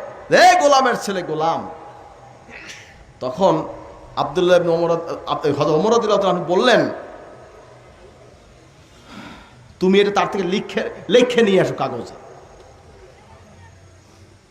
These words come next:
সুবহানাল্লাহ কইবেন না? কি কইছে?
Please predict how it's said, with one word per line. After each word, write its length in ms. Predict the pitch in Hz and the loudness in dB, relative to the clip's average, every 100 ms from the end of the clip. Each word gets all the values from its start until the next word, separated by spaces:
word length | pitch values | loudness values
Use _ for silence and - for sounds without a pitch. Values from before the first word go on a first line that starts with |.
| _ - - | _ -20 -12
সুবহানাল্লাহ 400 | 131 143 147 147 | -4 0 0 0
কইবেন 240 | 151 151 | -2 -2
না? 120 | 151 - - 147 151 147 - - - - - - - - | -6 -8 -10 -6 -4 -2 -2 -4 -4 -4 -4 -6 -8 -8
কি 80 | 220 | -4
কইছে? 420 | 214 220 - 127 | 0 2 0 -6